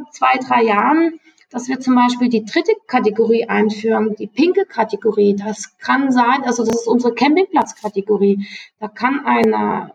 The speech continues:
Uniteam oder st-, können Studenten sein, die einen V-W-Bus elektrifiziert haben, die sagen, „Wir wollen da mitfahren, aber wir wollen oder fühlen uns noch gar nicht so, dass wir in einem Fünf-Sterne-Hotel unterkommen müssen.“ Es kann aber auch so ein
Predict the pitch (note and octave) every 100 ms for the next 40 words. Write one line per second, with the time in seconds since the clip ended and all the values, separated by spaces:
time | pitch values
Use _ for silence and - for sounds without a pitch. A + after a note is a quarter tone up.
0 | - C#4+ F4+ F4+ - D#4 F4 E4+ B3 B3
1 | - - B3 A#3+ A#3+ A#3 A#3 B3 D4 C#4+
2 | C#4 C#4+ C4+ B3 A#3+ A#3 A3 G3+ C#4+ D#4+
3 | C#4+ A3+ G#3+ G3+ A#3 - A3+ - G#3+ G3
4 | G#3+ C4 B3 A3+ G#3+ A3 G#3+ G#3 G3+ G3
5 | D4+ - A3+ G#3+ G3+ G3+ G3 G3+ F#3+ -
6 | G#3 G3 F#3+ A3 A#3 C4+ A3+ A3+ C4+ C#4
7 | B3+ A#3 - A3 A#3 A3+ - B3 A#3+ G#3+
8 | G#3 G#3+ A3 A3 A#3 G#3+ - C#4 D4+ C4
9 | B3 A3 G3+ G3+ G3+ G3+ G3 G3 G3 F#3+
10 | G3+ - - - B3 A3+ A#3+ B3 - -
11 | - C#4 C4+ C4 A#3+ C4 B3 B3